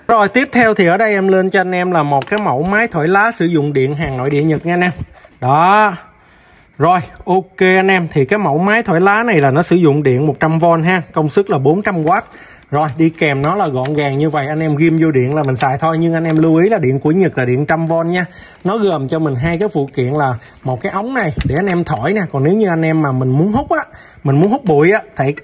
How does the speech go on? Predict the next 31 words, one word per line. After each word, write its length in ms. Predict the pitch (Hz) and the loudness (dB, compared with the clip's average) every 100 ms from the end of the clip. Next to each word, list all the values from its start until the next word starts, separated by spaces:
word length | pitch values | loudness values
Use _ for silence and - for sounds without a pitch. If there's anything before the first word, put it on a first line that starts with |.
| _ - | _ -4
tại 140 | 135 | -2
cái 120 | 214 | 0
máy 220 | 214 226 | 0 0
này 100 | 262 | 0
nó 120 | 160 196 | 0 2
đa 160 | 202 | 2
năng 220 | 170 170 | 0 0
luôn. 180 | 170 156 113 | 0 0 -2
Mình 120 | 131 | -2
mở 200 | 120 139 | 0 0
cái 80 | 208 | 0
này 100 | 190 | 0
ra, 240 | 139 151 131 | 2 0 0
mình 140 | 131 131 | -4 2
đưa 160 | 151 | 2
cái 120 | 151 185 | 2 0
này 220 | 165 131 | 0 2
về 320 | 131 123 131 | 0 0 0
đây. 180 | 143 131 - - - - - - - | 0 -2 -8 -20 -18 -18 -20 -6 0
Đó, 200 | 143 196 | 0 0
cái 140 | 220 | 0
đầu 200 | 160 143 | 0 2
này. 160 | 143 131 - - - - - | 0 -2 -8 -12 -18 -18 -4
Rồi, 320 | 135 147 139 | 0 0 0
mình 140 | 135 120 | -2 -2
cắm 280 | 156 190 | -2 0
cái 100 | 220 | 0
ống 180 | 208 233 | 0 2
vô 80 | 240 | 0
trong 160 | 170 | 2
đây. 120 | 160 | 2